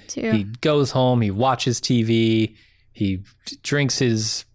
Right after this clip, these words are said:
Speaker 2: sours, whatever he's drinking, his nail, rusty nails.
Speaker 1: He uses his tuna lids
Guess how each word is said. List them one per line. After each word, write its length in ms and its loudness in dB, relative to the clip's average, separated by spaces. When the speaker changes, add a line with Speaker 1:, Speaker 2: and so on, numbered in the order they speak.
Speaker 2:
sours, 880 0
whatever 340 0
he's 140 2
drinking, 420 0
his 280 -4
nail, 580 0
rusty 340 -2
nails. 500 2
Speaker 1:
He 260 -4
uses 320 0
his 220 -4
tuna 440 0
lids 580 0